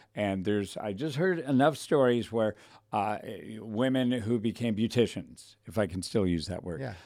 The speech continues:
Speaker 1: uh, you know,
Speaker 2: cool.
Speaker 1: women who got into different I T jobs because, uh, they got set, they got settled, and they moved on. And that's the goal. It's not just to hold you for sixty days and toss you back out again. There has to be growth,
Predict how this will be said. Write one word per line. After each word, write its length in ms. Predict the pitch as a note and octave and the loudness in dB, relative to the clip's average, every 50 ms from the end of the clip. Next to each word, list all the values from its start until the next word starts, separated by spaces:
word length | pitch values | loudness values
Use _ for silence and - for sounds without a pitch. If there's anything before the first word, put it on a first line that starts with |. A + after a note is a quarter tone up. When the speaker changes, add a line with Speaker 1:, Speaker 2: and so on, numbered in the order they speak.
| - _ - | -20 _ -4
Speaker 1:
uh, 60 | C3 | 0
you 40 | A2 G#2+ | 0 2
know, 100 | G#2 G2+ | 2 2
Speaker 2:
cool. 80 | G2 | 4
Speaker 1:
women 300 | A#2 C3 C3 C3 C3 B2 | 4 6 6 6 6 4
who 240 | B2 G2 G2+ A#2 A2+ | 2 2 0 -2 -2
got 340 | F#2+ B2 A#2+ A#2+ A#2+ A#2+ - - | 2 4 4 4 4 2 0 -2
into 420 | - B2+ A#2 A2+ G#2+ - - A#2 G#2 | -2 -2 0 -2 -2 -2 -2 -2 0
different 340 | F#2+ A#2+ A2 - A#2+ A2+ - - | 0 -2 -2 -2 -6 -8 -8 -6
I 160 | A2+ A2+ A2 | -4 -4 -4
T 320 | F#2+ - - B2+ B2 A#2+ A2 | -4 -6 -4 -2 0 0 0
jobs 460 | F#2+ G#2 G2+ E2+ D#2 C#2+ F2 F#2+ - | -2 -4 -4 -4 -4 -8 -12 -14 -12
because, 460 | - G#2 F#2 - - G#2+ G2+ F#2+ - _ - - - - _ - | -10 -10 -10 -6 -4 -4 -4 -4 -6 _ -20 -20 -20 -20 _ -4
uh, 80 | - | -2
they 160 | G2 G2+ G2+ F#2+ | 0 0 0 0
got 240 | - G2+ G2 - | 0 -2 -2 -4
set, 380 | - - - D3+ E3 E3 - _ _ _ _ _ _ - | -8 0 6 6 6 6 4 _ _ _ _ _ _ -2
they 140 | - A2+ A2 | 2 2 4
got 220 | F#2+ G2+ G2+ F2+ - | 4 2 -2 -2 -4
settled, 440 | - C3+ B2+ B2 B2+ B2+ B2 G#2+ _ _ _ _ _ _ - | -2 0 2 2 2 0 -2 -4 _ _ _ _ _ _ -6
and 160 | - G2+ G2 | -4 -2 0
they 80 | F#2+ F#2+ | 0 0
moved 360 | F#2 F#2 F#2 F#2 E2+ - - | 0 0 -2 -2 -4 -6 -8
on. 240 | F2 D#2+ D#2+ - - - - | -12 -12 -12 -18 -20 -14 -10
And 160 | - G2+ G#2 | -8 -2 2
that's 300 | A#2 A#2 A#2 G#2 - - | 2 2 2 0 -4 -4
the 140 | - A#2+ G2 | -2 -2 2
goal. 260 | - A#2 G#2+ G#2 G#2 | 4 2 4 4 0
It's 160 | G#2 - - | -2 -2 4
not 240 | D3+ D#3 D#3+ D#3+ C#3+ | 6 6 6 6 4
just 240 | D3+ D#3 D3 - - | 0 0 0 0 0
to 120 | D3+ C#3 | 0 0
hold 340 | G#2+ B2 C#3+ C#3+ C#3+ B2+ B2 | 2 2 2 2 2 2 0
you 100 | C3 B2 | -2 -4
for 160 | - - C3 | -2 -4 -6
sixty 460 | - - - B2+ A#2 - - - A2 | -6 -4 -4 -6 -6 -6 -4 -4 -2
days 320 | G#2 G2+ G2 G2 F2+ - G#2 | 0 0 0 -2 -2 -4 -6
and 100 | G2 E2 | -8 -6
toss 320 | F2 G2 F#2+ F2 - - | -4 -4 -6 -6 -6 -8
you 60 | G2+ | -8
back 280 | F2 F#2 F2+ E2 D#2+ - | -4 -4 -4 -6 -4 -4
out 200 | G2 F2 F2 F2 | -4 -4 -4 -4
again. 220 | E2 - D2+ D#2+ | -6 -8 -10 -10
There 100 | D#2+ F2+ | -10 -8
has 260 | F#2+ G#2 G#2 G2 - | -4 -2 -2 -2 -4
to 80 | _ - | _ -8
be 100 | G2 G2+ | -8 -8
growth, 380 | F2+ - B2 C3 D3+ D#3+ - | -4 0 2 2 2 2 0